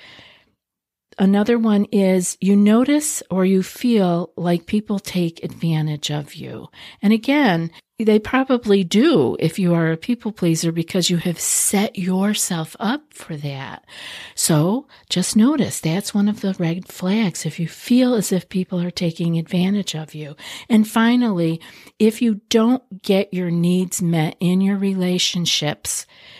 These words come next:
you could be experiencing a red flag around people pleasing.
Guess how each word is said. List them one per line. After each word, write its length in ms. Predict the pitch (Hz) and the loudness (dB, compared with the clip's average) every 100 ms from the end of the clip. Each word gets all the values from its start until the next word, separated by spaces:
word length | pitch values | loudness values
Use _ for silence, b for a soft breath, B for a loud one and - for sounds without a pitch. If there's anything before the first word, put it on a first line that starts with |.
| B B B B _ | B B B B _
you 220 | 208 180 | -2 -2
could 380 | - - 294 180 | 0 2 2 2
be 380 | 180 180 185 - _ _ | 2 2 -2 -8 _ _
experiencing 840 | 170 - - 170 160 160 165 151 | -6 -4 -2 0 0 0 0 0
a 60 | 151 | 0
red 280 | 147 147 151 | 0 -2 -2
flag 560 | - 156 143 139 135 - _ | -4 -2 0 0 -4 -10 _
around 360 | 165 151 143 143 | -4 -2 0 -2
people 320 | 151 139 139 | -6 -8 -10
pleasing. 600 | - 131 131 - 95 120 | -10 -10 -8 -8 -10 -12